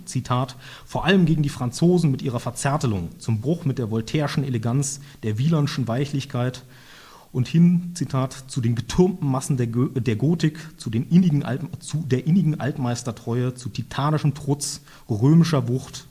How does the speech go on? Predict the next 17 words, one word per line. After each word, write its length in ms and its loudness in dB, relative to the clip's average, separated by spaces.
oder 140 -4
gotischem 520 2
Schwung.“ 320 0
Gotischem 500 4
Schwung, 300 -8
pardon. 240 -8
Ähm, 320 0
das 140 -2
sind 280 0
Stellen, 400 0
wo 60 -4
man 180 0
dann 200 -2
vielleicht 340 -8
wirklich 260 -8
mal 300 -6
in 240 -14